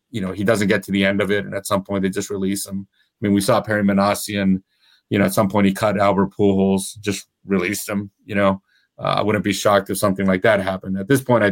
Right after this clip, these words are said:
it would surprise me just 'cause there's time left on that deal. But, uh, yeah, it, it's definitely not a,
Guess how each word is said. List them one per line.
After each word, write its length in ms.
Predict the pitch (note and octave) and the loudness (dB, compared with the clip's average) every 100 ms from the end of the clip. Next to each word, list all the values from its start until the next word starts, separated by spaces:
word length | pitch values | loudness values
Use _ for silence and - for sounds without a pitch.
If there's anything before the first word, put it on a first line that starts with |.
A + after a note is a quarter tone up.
| F#2+ | 0
it 80 | A2 | -2
would 160 | F#2+ | -2
surprise 360 | - - G#2+ F#2 | -2 2 2 2
me 80 | F#2 | -4
just 200 | F#2+ - | -6 -6
'cause 320 | G#2 F#2+ A#2+ _ _ _ | -8 -8 -12 _ _ _
there's 180 | - B2 | -2 0
time 220 | - G#2+ | 2 2
left 240 | G2+ G2 - | 2 0 0
on 60 | |
that 160 | G2 F2 | 0 4
deal. 280 | C3+ A2+ G2+ | 4 4 4
But, 260 | G#2 F#2+ - - _ - A#3+ _ - | 2 2 0 -20 _ -20 -20 _ -8
uh, 240 | - - - | -8 -8 -8
yeah, 140 | - - - | -6 -6 -4
it, 140 | B2 | 0
it's 280 | C#3 C3 - | 2 2 2
definitely 380 | D#3+ D3 C3 A2+ | 4 4 4 2
not 200 | G2+ F#2+ | 2 2
a, 160 | F#2+ | 0